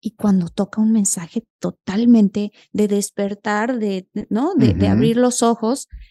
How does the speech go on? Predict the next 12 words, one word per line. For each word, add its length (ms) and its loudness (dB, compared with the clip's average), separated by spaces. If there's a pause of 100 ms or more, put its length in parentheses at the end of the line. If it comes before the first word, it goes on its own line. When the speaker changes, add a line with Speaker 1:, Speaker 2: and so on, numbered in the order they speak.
(200)
Speaker 1:
al 180 0
contrario, 720 2
bloqueémosla, 680 2
bloqueémosla, 560 0
bloqueémosla. 600 -6 (600)
Entonces 400 0 (1200)
Speaker 2:
Pues 160 2
mira 200 6
el 80 2
impacto. 580 -2 (640)
Eh, 320 2
a-, 240 -6